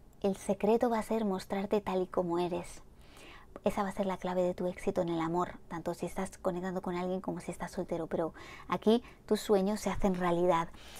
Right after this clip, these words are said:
Pero no importa en la fase en la que estés, mira, eh, las energías que se están moviendo para el signo, energías de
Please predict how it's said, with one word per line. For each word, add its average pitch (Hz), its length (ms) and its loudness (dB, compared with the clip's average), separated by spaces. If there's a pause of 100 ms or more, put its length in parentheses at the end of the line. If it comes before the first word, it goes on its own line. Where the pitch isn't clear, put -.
(260)
Pero 214 180 10
no 240 60 12
importa 247 420 12
en 226 80 6
la 208 80 4
fase 220 280 2
en 202 60 4
la 196 100 2
que - 80 2
estés, 208 400 4
mira, 226 480 8 (760)
eh, 196 340 8 (140)
las - 220 4
energías 214 440 10
que 208 100 4
se 190 80 0
están 208 200 4
moviendo 208 420 6
para 180 200 0
el 180 80 0
signo, 208 480 6 (1040)
energías 233 640 10 (100)
de 196 240 10